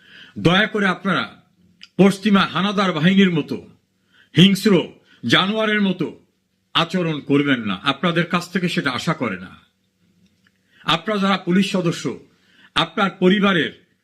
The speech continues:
আপনার ভাই, বাবা, আত্মীয়, চাচা, স্বজন, শ্বশুরবাড়ির লোক, কেউ না কেউ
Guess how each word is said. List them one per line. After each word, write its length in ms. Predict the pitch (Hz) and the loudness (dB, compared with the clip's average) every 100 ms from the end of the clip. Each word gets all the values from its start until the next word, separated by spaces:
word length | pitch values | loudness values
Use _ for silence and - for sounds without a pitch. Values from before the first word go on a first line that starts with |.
| - | -4
আপনার 400 | 151 - 196 160 | -4 -2 -2 -4
ভাই, 360 | - 170 175 143 | -2 -2 -2 -2
বাবা, 320 | 175 175 170 | -4 -2 -2
আত্মীয়, 340 | 170 190 170 | -2 0 2
চাচা, 520 | - 170 170 156 123 - _ _ | 2 -2 0 -2 -4 -10 _ _
স্বজন, 500 | - 185 202 175 104 - _ _ _ _ _ - | 0 0 2 -2 -4 -14 _ _ _ _ _ 0
শ্বশুরবাড়ির 640 | 180 180 208 202 196 190 | 2 2 2 2 2 0
লোক, 240 | 170 113 - _ _ _ _ _ _ - | -2 -4 -12 _ _ _ _ _ _ 0
কেউ 280 | 233 269 285 | 2 4 2
না 140 | 277 | 2
কেউ 340 | - 190 127 | 2 2 0